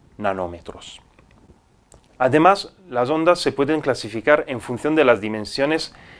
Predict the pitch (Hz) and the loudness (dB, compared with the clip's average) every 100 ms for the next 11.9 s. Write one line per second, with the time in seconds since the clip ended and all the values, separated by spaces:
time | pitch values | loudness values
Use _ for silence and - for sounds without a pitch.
0 | - - - 123 127 135 - 127 120 113 | -20 -20 -10 0 2 2 0 -4 0 0
1 | 107 120 123 147 120 107 - 110 101 95 | 0 -4 2 4 4 2 -4 -2 0 2
2 | 120 123 90 82 _ _ _ _ _ - | 2 2 -2 -10 _ _ _ _ _ -12
3 | 127 127 120 117 113 156 165 123 95 - | -2 0 2 2 2 4 4 4 0 -12
4 | _ _ _ - 101 107 - 131 160 135 | _ _ _ -12 -8 -2 0 0 0 0
5 | 107 - 101 95 95 95 - 117 - 107 | -2 -2 -4 -6 -8 -12 -4 -4 -4 -8
6 | 104 107 104 98 - 117 87 _ _ _ | -8 -6 -6 -6 -4 -4 -4 _ _ _
7 | _ _ _ 98 - 113 92 - _ _ | _ _ _ -10 0 0 0 -6 _ _
8 | _ _ _ _ _ _ - 131 143 151 | _ _ _ _ _ _ -4 2 4 4
9 | 139 - 143 160 117 98 - _ _ _ | 4 2 4 4 2 -4 -14 _ _ _
10 | - - 113 135 147 170 113 107 104 127 | -10 -6 0 0 0 -4 -8 -8 -2 -2
11 | 104 98 90 - 90 71 76 - | -2 -6 -8 -12 -16 -16 -20 -20